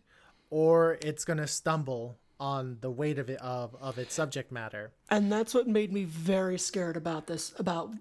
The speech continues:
Speaker 2: this movie coming out, 'cause obviously you want something like this to be good, but I was terrified that, as you said, I thought the, the sheer,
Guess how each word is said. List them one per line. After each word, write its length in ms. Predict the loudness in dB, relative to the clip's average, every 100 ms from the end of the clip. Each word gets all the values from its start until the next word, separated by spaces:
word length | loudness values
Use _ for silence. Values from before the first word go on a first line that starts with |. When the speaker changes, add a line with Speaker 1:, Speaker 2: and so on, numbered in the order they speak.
| -6 0
Speaker 2:
this 180 | 2
movie 220 | 2 -2 -4
coming 340 | -4 -2 -4
out, 260 | -4 -8 -8
'cause 260 | -6 -6 -8 -12 -12 -12 -14 0 4
obviously 540 | 6 4 2 2 2
you 140 | 2
want 260 | 2 0 0
something 300 | 0 0 0
like 180 | -2 -4
this 200 | -6 -6
to 100 | -4
be 140 | -6
good, 500 | 2 4 4 0 -6 -12 -18 -20 -20 -4 0
but 100 | 2
I 140 | 4
was 180 | 2 0
terrified 880 | -4 2 4 4 2 0 2 0 -2
that, 140 | -2 -2
as 240 | -4 -2
you 80 | -2
said, 440 | 2 2 2 0 -4 -8 -8 -8 0
I 140 | 0
thought 320 | 2 2 2 0
the, 120 | -2 -4
the 360 | -4 0 2 2
sheer, 760 | 0 2 2 2 2 2 -2